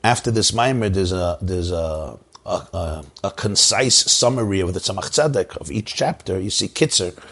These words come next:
at the end of the Maimer, and there he says from Kabbalah that Keser is the same letters like Kares. Keser and Kares are the same letters.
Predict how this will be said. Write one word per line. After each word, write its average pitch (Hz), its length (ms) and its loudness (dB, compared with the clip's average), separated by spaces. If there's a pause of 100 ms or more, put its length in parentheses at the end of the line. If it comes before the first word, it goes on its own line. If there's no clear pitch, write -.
(300)
at 92 100 -8
the 98 60 2
end 98 120 2
of 104 60 2
the 110 60 0
Maimer, 139 400 0 (220)
and 101 140 -2
there 120 120 4
he 113 120 2
says 127 380 2
from 87 280 -6
Kabbalah 127 480 4
that 113 260 -4
Keser 151 600 2 (380)
is 110 140 2
the 101 100 0
same 127 400 2
letters 117 340 2
like 92 200 -4
Kares. - 840 -4 (1120)
Keser 123 680 4
and 98 200 -4
Kares 131 460 2
are - 60 -2
the 92 80 -4
same 95 340 2
letters. 76 680 -6